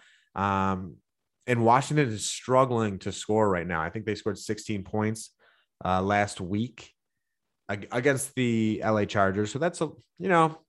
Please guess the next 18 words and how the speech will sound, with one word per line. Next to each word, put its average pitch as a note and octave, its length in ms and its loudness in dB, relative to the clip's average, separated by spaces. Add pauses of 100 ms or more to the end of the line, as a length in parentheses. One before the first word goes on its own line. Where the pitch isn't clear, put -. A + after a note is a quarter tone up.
(160)
solid D#3+ 340 4
defense, C3+ 380 -2
solid B2+ 260 2
team B2+ 240 -2
overall, A2 420 4
you A2 80 0
know, G#2 120 -2
probably A2 260 2
a A2+ 40 -2
playoff F#2+ 360 -2
team F#2 200 -6
right F#2 200 -2
there. F2 300 -2 (520)
And G2+ 400 -4
the G2 40 -4
Giants G#2+ 420 0
are G#2+ 180 -4
not. A2 540 -4